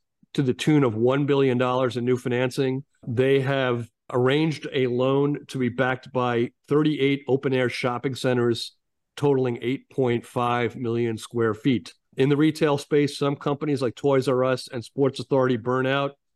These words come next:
Others fade away like Sears and Kmart, but at least in channeling our Neil Young here, Washington Prime just keeps channeling on. So,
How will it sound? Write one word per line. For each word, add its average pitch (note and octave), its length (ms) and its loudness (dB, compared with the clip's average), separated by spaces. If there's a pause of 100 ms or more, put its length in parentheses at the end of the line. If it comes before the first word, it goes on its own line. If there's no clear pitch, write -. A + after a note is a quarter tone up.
(500)
Others B2+ 280 2
fade C#3 280 2
away B2 420 2
like A2+ 240 -2
Sears C3 480 2
and A2 120 -4
Kmart, B2 500 0 (100)
but A2 140 -4
at A2 100 -6
least C#3 520 0 (640)
in A2 100 -2
channeling A#2+ 460 0
our A2 120 0
Neil A#2 220 2
Young A#2 300 0
here, A#2 380 0 (360)
Washington A#2+ 560 -2
Prime A2+ 420 -4
just G2+ 180 -6
keeps G#2 200 -4
channeling A2 480 0
on. F#2+ 320 -2
So, F#2+ 400 -2